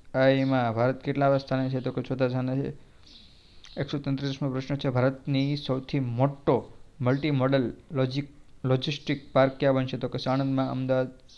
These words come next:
જિલ્લા સાણંદમાં. તાજેતરમાં ટી સીના સી એમ ડી કોણ બન્યા? સંજય કુમાર બન્યા છે. તાજેતરમાં કેટલામી ભારત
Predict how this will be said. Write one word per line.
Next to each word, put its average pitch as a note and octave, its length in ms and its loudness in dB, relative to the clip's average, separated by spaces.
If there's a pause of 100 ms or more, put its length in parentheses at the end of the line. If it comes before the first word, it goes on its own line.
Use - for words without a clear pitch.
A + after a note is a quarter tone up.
(640)
જિલ્લા C3 160 2
સાણંદમાં. C3+ 480 -2 (2500)
તાજેતરમાં C3+ 680 0 (680)
ટી D3+ 120 0
સીના C3+ 680 2 (280)
સી - 240 -4
એમ D#3 260 0
ડી C#3+ 100 2
કોણ C#3+ 280 2
બન્યા? A#2+ 320 -2 (760)
સંજય C#3 360 2
કુમાર C#3 320 0
બન્યા C3 320 -2
છે. B2 240 -8 (2750)
તાજેતરમાં C#3+ 480 2
કેટલામી C#3 420 -2
ભારત C3 260 -2